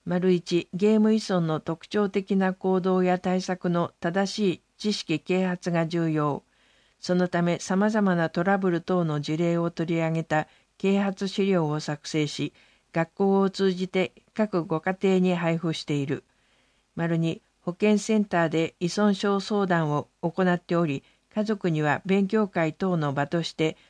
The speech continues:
都の依存症家族講座を紹介。保健センターでは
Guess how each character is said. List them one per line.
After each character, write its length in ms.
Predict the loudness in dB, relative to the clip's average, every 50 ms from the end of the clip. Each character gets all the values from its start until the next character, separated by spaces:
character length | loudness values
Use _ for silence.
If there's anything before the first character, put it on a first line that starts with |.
| _ _ _
都 120 | 0 2
の 220 | 2 2 2 0 -2 -4
依 60 | -6
存 320 | -6 -2 0 2 2 2
症 360 | 0 0 0 0 0 0 -2 _ _ _ _
家 140 | -6 -4
族 300 | -2 -2 -4 -4 -4 -6
講 240 | -6 -2 -2 -2 -2
座 180 | 0 0 0 0
を 60 | 0
紹 200 | -2 -2 -2 -2
介。 320 | -2 -2 -4 -4 -4 -4 -8 _ _ _ _ _ _ _ _ _ _ _
保 120 | -8 -8 -4
健 220 | 0 2 2 2 2
セ 180 | 2 0 0
ン 60 | 0
タ 160 | 0 0 0 0
ー 40 |
で 140 | 0 0 0
は 200 | 0 0 0 -2